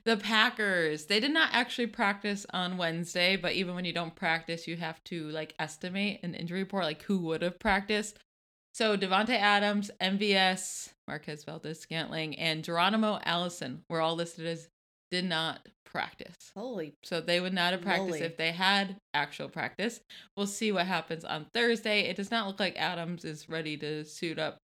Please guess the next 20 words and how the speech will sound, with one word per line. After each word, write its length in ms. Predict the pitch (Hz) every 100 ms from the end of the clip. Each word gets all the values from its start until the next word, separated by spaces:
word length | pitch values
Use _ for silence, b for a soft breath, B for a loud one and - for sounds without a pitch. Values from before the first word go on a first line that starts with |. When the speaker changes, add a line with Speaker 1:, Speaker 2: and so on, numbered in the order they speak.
| -
Speaker 1:
this 220 | 151 -
week 320 | 156 147 - _ _ _ _ _ 147
or 100 | 190
Speaker 2:
No. 60 |
Speaker 1:
anytime 280 | 165 147 156
soon. 500 | - 214 240 220 214 B B B _ _ -
A-, 260 | - 208 - - B B -
Allen 400 | 208 247 262 220
Lazard 460 | 208 196 175 214 233
time? 240 | 311 359 349 _ _ _
Speaker 2:
Y-, 140 | 185 160
yeah, 800 | - 220 220 185 180 285 226 185 190 -
I 100 | 214
get 280 | 214 214 233
it. 40 |
Speaker 1:
He 120 | 247
Speaker 2:
And 220 | 262 247 - _ _ _ -
I 120 | 269
think 260 | 285 320
the 120 | 339